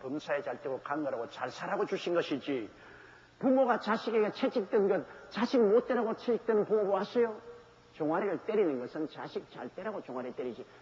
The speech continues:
자식에게 고통 주려고 때리는 건 아닙니다. 하나님이 계명과 율법을 주신 것은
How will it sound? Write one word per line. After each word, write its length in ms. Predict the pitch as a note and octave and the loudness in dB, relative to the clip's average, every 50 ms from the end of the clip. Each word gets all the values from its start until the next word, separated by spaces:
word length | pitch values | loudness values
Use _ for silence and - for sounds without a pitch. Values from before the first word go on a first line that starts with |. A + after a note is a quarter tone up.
| - | -14
자식에게 420 | - - A3+ B3+ - A3+ A#3 B3+ A3 | -8 -6 -4 -4 -4 -2 -2 -2 -2
고통 340 | - - C#4+ - - B3 A3 | 0 -2 -2 0 2 2 2
주려고 260 | G3 F#3+ - E3+ D#3+ | 2 2 0 0 0
때리는 240 | - F3 D#3+ D3+ C#3 | -2 -2 -2 -2 -2
건 120 | B2+ A#2 | -4 -4
아닙니다. 400 | A#2 B2 C3 D#3 G3 A3 G#3+ D3+ - - - - - - - - - - | -6 -4 -2 -2 -2 -2 -4 -6 -10 -14 -20 -20 -20 -20 -20 -20 -16 -4
하나님이 480 | - - C4 C4 A#3+ G#3+ G#3+ B3 B3+ | 0 2 4 6 6 6 4 4 2
계명과 1600 | - - E3+ F3+ G#3 A#3 B3 B3+ A#3+ A#3+ A#3+ A#3 A3+ A3+ A3+ A3 A3 A3 A3 A3 A3+ - - - - - - - - F#3 F#3+ F3+ F3 | 0 2 4 4 6 6 4 2 2 2 0 0 -2 -2 -4 -4 -6 -6 -8 -10 -12 -14 -18 -20 -20 -20 -20 -12 -6 -2 -2 0 2
율법을 480 | F#3 A#3+ B3+ - - B3 A3+ G#3+ F#3+ | 2 2 2 2 2 2 2 2 0
주신 300 | - A3 G3+ - B3 B3 | 0 -4 -6 -6 -6 -6
것은 340 | A#3 G3 - - F3 D3+ | -6 -6 -6 -6 -6 -6